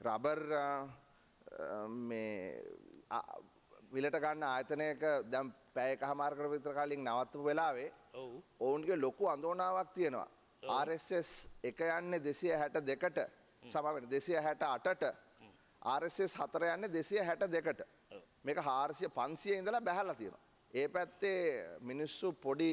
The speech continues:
Speaker 1: රබර් වතු හිමියෝ කියනවා මේ වැඩේ කරගෙන යන්න බෑ කියලා.
Speaker 2: කාටද
Speaker 1: ඒක
Speaker 2: ඒගොල්ලෝ දෙන්නේ?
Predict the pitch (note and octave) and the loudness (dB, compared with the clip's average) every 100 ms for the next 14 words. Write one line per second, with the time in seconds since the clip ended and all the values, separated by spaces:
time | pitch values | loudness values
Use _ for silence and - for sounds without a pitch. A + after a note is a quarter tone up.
0 | - C3+ C3 D3+ D#3 D3+ E3 E3 F3 F3 | 2 -2 0 2 0 0 0 0 0 0
1 | E3 E3 F#3 E3 D#3+ E3 - E3 E3 F#3+ | 0 -2 0 2 2 2 0 0 2 2
2 | F#3 F3 D#3+ C3 G#2 - - E3 G#3 G3+ | 2 2 2 2 0 -6 -4 -2 0 2
3 | G3+ D3+ E3+ A3+ G3 | 0 0 -2 -2 -4